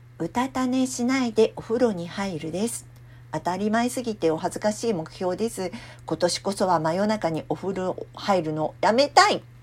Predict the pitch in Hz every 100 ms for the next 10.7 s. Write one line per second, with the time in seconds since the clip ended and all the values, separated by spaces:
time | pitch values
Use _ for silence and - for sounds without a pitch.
0 | - - 180 - - 196 202 220 226 226
1 | 254 311 - 254 240 180 - - 175 180
2 | 202 208 185 175 175 202 208 240 233 202
3 | 156 - - - - - - 143 139 143
4 | 143 - 160 151 143 160 160 160 156 147
5 | 143 - - - - 220 254 165 165 156
6 | - - - - 262 440 554 - 170 151
7 | 139 - - - - - - - - -
8 | - 175 165 165 175 147 143 139 147 139
9 | - - - - - 214 330 320 330 330
10 | 339 - 320 277 208 214 151